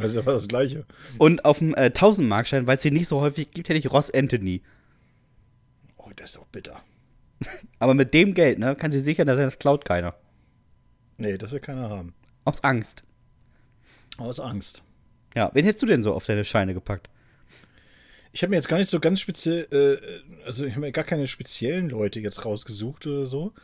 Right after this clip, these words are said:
Speaker 1: Aber ich hätt's halt witzig gefunden, wenn das immer so, äh, Leute sind,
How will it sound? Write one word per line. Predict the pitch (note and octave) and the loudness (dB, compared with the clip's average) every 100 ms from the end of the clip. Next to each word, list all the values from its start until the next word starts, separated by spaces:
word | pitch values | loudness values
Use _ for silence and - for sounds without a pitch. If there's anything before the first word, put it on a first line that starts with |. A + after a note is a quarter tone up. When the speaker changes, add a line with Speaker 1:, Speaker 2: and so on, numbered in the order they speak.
| _ - - - | _ -20 -20 -12
Speaker 1:
Aber | B2 | -8
ich | C#3+ | -4
hätt's | F3 - | -4 -2
halt | D#3+ G#2+ | -2 0
witzig | G3+ - F#3+ | -2 -2 -4
gefunden, | F#3 - D3+ E3 E3 B3+ - - _ _ | -4 -4 -4 -2 -2 -2 -6 -20 _ _
wenn | A#2 C#3 | -4 -2
das | C#3+ C#3 | -2 -4
immer | D#3+ F3 E3+ | -4 -4 -2
so, | C3 C#3 D3 C3+ | -2 -2 -2 -4
äh, | C3 | -4
Leute | B2+ A#2 G3 - A3 | -2 0 0 0 -4
sind, | D3+ F3+ D4+ - | 0 2 0 -4